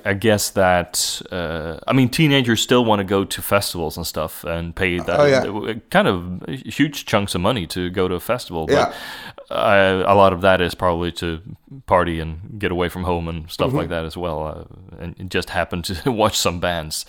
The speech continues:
Speaker 1: Uh, 'cause, uh, if you, you're into a big, g-, bigger artist, the price to go to the actual concert is also pretty big. It's, uh,
Speaker 2: Yeah.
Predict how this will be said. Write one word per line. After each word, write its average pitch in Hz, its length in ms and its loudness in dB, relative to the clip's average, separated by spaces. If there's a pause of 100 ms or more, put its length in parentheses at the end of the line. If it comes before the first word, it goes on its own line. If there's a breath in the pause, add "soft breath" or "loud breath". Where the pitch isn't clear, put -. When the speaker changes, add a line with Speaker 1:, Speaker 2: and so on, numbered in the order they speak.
(360 loud breath)
Speaker 1:
Uh, 85 420 2 (640)
'cause, 98 240 2
uh, - 160 -8
if 117 180 -4
you, 117 280 4
you're 107 220 4
into 101 300 4
a 87 80 6
big, 85 460 0 (840 soft breath)
g-, 104 120 -2
bigger 101 400 2
artist, 87 600 0 (180)
the 92 400 -6
price 98 480 4
to 101 100 -6
go 90 180 0
to 85 640 -2
the 82 320 -6
actual 82 420 -4
concert 92 580 -2
is 80 220 -6
also 80 600 -2 (240)
pretty 127 200 0
big. 92 300 0 (100)
It's, - 480 -8
uh, 80 220 -4
Speaker 2:
Yeah. 175 160 4